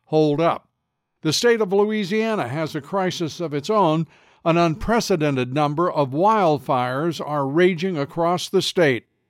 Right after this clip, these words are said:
An incredible four hundred forty-one fires have broken out between the first of the month and the end of last week. The Gateway Pundit reporting state forestry officials say they've never seen anything like this,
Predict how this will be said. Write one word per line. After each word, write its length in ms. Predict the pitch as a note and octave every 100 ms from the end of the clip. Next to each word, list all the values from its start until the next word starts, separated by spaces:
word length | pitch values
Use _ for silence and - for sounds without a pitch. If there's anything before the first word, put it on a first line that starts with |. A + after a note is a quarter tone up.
| _ _
An 160 | D3+ D#3
incredible 680 | D3+ D3+ - G3 D#3 A#2+ B2+
four 280 | - G3 E3
hundred 360 | E3 C3+ C3+
forty-one 640 | - F#3 E3 D#3+ F3 D3 B2+
fires 460 | D#3 B2+ A#2+ A#2+
have 140 | C3+ A#2
broken 380 | D3+ E3 F#3
out 260 | C#3+ B2 -
between 340 | C#3 B2 C3+
the 80 | C3+
first 440 | C3 E3+ E3+ - D3+
of 80 |
the 100 | B2+
month 360 | C#3 F3+ C#3+ C#3+ - _ _ -
and 160 | D3 C3
the 160 | C3
end 260 | F#3 C3+ C#3
of 140 | C3
last 400 | D3 D3+ D#3 -
week. 400 | D#3+ D3 G#2+ _ _ _ _ _ C#3
The 100 | C#3
Gateway 440 | E3+ E3 D#3 F3
Pundit 420 | E3+ F#3 F3 C#3 A#2
reporting 520 | C#3+ - F#3+ D3 C3+
state 380 | - F#3 F3+ -
forestry 560 | F3 F3 E3+ - D3+
officials 520 | C#3+ E3+ D#3 F#3+ F#3
say 200 | - E3
they've 240 | C#3+ C#3+ B2+
never 360 | D#3 E3 F3+
seen 420 | F3+ - D#3 D3 D#3
anything 600 | F3 F3 F#3+ F#3+ F#3 G3
like 380 | F#3+ F#3 D#3
this, 400 | C3+ A2+ E2 -